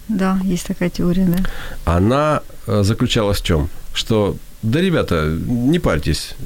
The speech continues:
Speaker 2: Нет никакой любви, всё должно быть просто. Секс должен быть доступным, э, удовлетворение сексуальных потребностей должно быть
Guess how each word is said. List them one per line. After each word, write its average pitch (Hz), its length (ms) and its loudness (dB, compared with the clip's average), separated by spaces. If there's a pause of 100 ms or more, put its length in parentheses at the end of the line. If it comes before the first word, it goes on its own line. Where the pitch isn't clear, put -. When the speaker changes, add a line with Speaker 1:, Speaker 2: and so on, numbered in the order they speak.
Speaker 2:
Нет 135 280 2
никакой 123 360 2
любви, 135 400 2
всё 139 180 0
должно 123 260 2
быть 113 180 0
просто. 85 540 0 (120)
Секс 113 300 2
должен 101 340 2
быть 90 160 2
доступным, 185 640 2 (460)
э, 104 580 2 (520)
удовлетворение 127 800 2
сексуальных 113 500 0
потребностей 95 600 0
должно 101 380 4
быть 80 260 0